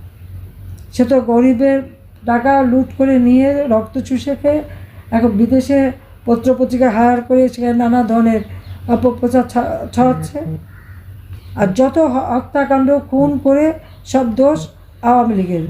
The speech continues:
পুলিশ মারে, এটা তো তাদের সমন্বয়ক আসিফ নিজেই বলেছে, পুলিশ হত্যা করেছে। বিএনপি নেতা বলেছে, সে পুলিশকে মেরেছে। এমনকি ইসলামী আন্দোলনের নেতাও বলেন,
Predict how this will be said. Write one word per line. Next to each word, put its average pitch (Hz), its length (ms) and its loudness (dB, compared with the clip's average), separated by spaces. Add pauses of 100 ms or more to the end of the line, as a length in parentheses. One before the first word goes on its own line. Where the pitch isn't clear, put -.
পুলিশ 285 340 2
মারে, 285 380 2 (1500)
এটা 269 200 2
তো 294 160 -6
তাদের 285 240 2
সমন্বয়ক 269 680 2
আসিফ 262 260 0
নিজেই 269 340 2
বলেছে, 190 500 0 (380)
পুলিশ 277 240 4
হত্যা 202 240 0
করেছে। 170 440 -2 (340)
বিএনপি 262 420 2
নেতা 277 280 2
বলেছে, 220 440 0
সে 302 240 0
পুলিশকে 277 360 0
মেরেছে। 190 500 0 (440)
এমনকি 269 280 2
ইসলামী 269 380 2
আন্দোলনের 247 440 4
নেতাও 240 300 4
বলেন, 226 260 2